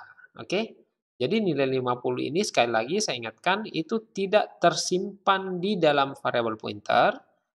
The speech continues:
var pointer, tetapi dia tersimpan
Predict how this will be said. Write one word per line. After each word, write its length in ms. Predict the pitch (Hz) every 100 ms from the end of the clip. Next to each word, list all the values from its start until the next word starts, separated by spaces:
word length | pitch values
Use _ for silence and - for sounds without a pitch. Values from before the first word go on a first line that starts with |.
| _
var 140 | 120 -
pointer, 520 | 110 104 139 190 -
tetapi 760 | - - 214 - 226 233 _ _ _ 143
dia 340 | 170 196 196
tersimpan 880 | 196 147 - 156 165 - 180 180 185